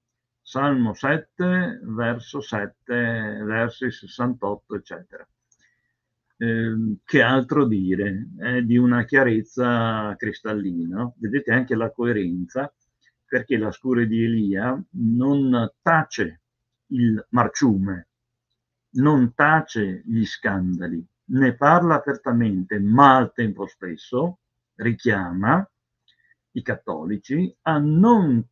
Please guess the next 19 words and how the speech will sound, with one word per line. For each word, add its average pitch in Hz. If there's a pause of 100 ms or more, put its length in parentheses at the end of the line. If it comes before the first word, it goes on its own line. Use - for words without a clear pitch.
cadere 127
nel 117
tranello 131
diabolico 117
di 123
farsi 147
prendere 104 (720)
dall'amarezza, 107
dall'ira, 110
dalla 113
superbia, 117 (340)
nel 135
voler 139
giudicare 170
la 104
Chiesa 131
di 117
Gesù 107
Cristo 98